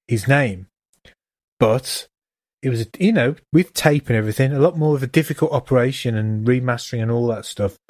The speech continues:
So what they did was probably, um, a highlight and a forerunner of lots of the times when Radio One need to quickly make a radio edit of a popular but sweary <laughs> rap song.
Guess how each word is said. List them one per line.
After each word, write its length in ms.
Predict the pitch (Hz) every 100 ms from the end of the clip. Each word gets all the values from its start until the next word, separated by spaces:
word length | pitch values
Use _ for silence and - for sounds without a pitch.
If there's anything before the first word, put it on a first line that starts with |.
| - - -
So 160 | - 147
what 140 | 180
they 100 | 180
did 220 | 127 113
was 140 | 127 -
probably, 840 | - 185 190 131 98 92 101 113 _ _
um, 540 | 120 117 113 117 113 107 - - - -
a 40 | -
highlight 680 | - 160 160 131 127 123
and 80 | 120
a 40 | 117
forerunner 720 | - 156 156 139 131 123 120
of 220 | 110 - _ - - -
lots 220 | 170 170
of 60 | -
the 60 |
times 380 | - 135 127 -
when 160 | 123 120
Radio 360 | 143 139 127
One 300 | 120 123 120
need 180 | 127 131
to 60 | -
quickly 420 | - 160 - 143
make 240 | 135 123
a 40 | 117
radio 360 | 131 127 123
edit 300 | 117 110 104
of 80 | 107
a 80 | 110
popular 440 | - 147 - 120
but 220 | 104 147 -
sweary 520 | 160 147 143 139 127
<laughs> 40 |
rap 280 | 139 147 -
song. 360 | 120 104 92